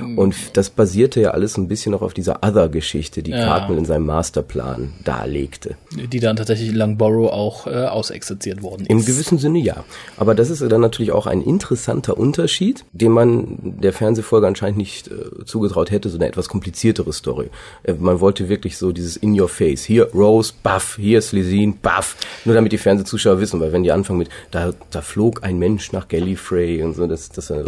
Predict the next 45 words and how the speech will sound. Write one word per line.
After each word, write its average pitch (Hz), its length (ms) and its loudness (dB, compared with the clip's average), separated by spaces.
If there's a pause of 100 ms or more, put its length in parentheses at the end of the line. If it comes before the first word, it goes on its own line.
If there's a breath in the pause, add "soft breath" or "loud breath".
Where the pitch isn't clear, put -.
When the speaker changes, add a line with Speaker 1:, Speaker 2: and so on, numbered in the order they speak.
(180)
Speaker 2:
zu - 120 -12
viel 85 240 -8
gewesen 78 400 -6
anscheinend. - 320 -14
Speaker 1:
Ja, 147 260 4
ich 147 140 -4
denke 190 220 2
aber 180 140 6
auch, 143 80 4
dass - 180 -4
man 143 160 2
da 147 100 6
die 185 80 2
Chance 170 280 -2
genutzt 160 260 -2
hat, - 280 0
nicht 147 360 -2
nur 139 120 2
in 117 60 0
dem 113 140 2
Buch 101 160 -4
selbst, 120 320 4
sondern 120 240 0
auch 113 100 -4
in - 80 -8
diversen 156 340 4
Zwischenszenen, 160 600 -2 (300 loud breath)
einfach 165 340 4
mal 143 160 2
ganz 185 260 4
viel 170 140 2
zu 165 100 -2
verbraten 135 640 0
aus 123 120 -2
den 127 100 0
bisherigen 123 400 2
Staffeln. 101 240 -4
Und 104 100 -2
sei 131 80 4
es 147 100 0
hier 147 120 2
nur 135 100 2
mal 123 140 2
ein 120 80 -2
Slezine, 196 640 4